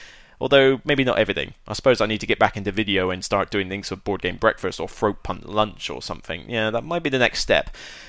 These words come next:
Uh, well, always something to aspire to, isn't there? But it was great. We sat in the audience, we had a lot of fun listening to them, they talked about a lot of games, a lot of people they'd met, and then, as nerve-wracking as it was,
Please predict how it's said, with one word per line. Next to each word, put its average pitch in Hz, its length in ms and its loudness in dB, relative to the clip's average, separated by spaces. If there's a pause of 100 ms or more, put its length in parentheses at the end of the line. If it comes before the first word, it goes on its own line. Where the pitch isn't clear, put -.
(120)
Uh, 165 240 8
well, 123 240 8
always 135 220 2
something 135 260 2
to 107 80 -6
aspire 101 560 4
to, 98 200 -4
isn't - 220 -6
there? 76 180 -2 (500)
But 135 220 8 (180)
it 185 160 2
was 175 120 4
great. 101 340 2 (340)
We 123 280 2
sat - 280 6
in 135 60 -6
the 139 80 2
audience, 147 560 2
we 107 340 2
had 98 300 6
a - 100 0
lot 135 180 6
of - 60 2
fun 151 220 4
listening 135 360 2
to 131 100 -4
them, 131 360 6
they 104 140 4
talked 110 240 -4
about 98 200 6
a 98 40 0
lot - 80 -2
of - 80 -12
games, 127 360 6
a 113 40 -2
lot - 60 -4
of - 80 -14
people 147 260 0
they'd 147 140 4
met, 151 280 4 (320)
and 135 240 4
then, 151 300 6 (160)
as 127 180 0
nerve-wracking 190 960 2
as 185 140 2
it 165 140 4
was, 113 520 4